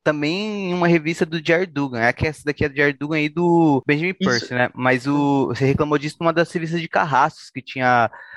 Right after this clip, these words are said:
Speaker 1: a lista de compras do Wolverine.
Speaker 2: Lembrei, isso. E aí você me, <laughs> me lembrou também que era isso que eu ia comentar. É que essas revistas, é, as duas de carrascos, Wolverine e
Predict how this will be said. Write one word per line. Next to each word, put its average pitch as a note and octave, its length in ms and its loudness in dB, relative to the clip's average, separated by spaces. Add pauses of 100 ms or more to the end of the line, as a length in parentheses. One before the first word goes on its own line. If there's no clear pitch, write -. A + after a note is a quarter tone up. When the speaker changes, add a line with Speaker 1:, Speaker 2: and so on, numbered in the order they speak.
(140)
Speaker 1:
a A#2+ 100 2
lista A#2+ 260 -2
de A#2 100 -8
compras B2 300 -2
do A#2+ 60 -8
Wolverine. A#2+ 560 0 (680)
Speaker 2:
Lembrei, D#3 440 2
isso. D3 440 -2
E B2 140 4
aí B2 120 4
você C3 240 -2
me, C#3 120 2
<laughs> D3+ 240 -2
me D3 100 2
lembrou D3+ 340 2
também D3 500 -2 (160)
que D#3+ 80 0
era D3+ 160 4
isso D#3+ 200 -6
que F3 60 -10
eu E3 40 0
ia D#3+ 60 -2
comentar. D#3+ 580 -4 (220)
É C3+ 100 0
que D#3 640 0 (360)
essas B3+ 300 0
revistas, D#3+ 760 -6 (300)
é, C3+ 420 2
as C3+ 180 -10
duas G3+ 220 -2
de G#3 100 -10
carrascos, D3 840 -4 (380)
Wolverine C3+ 1120 0
e A#2 720 0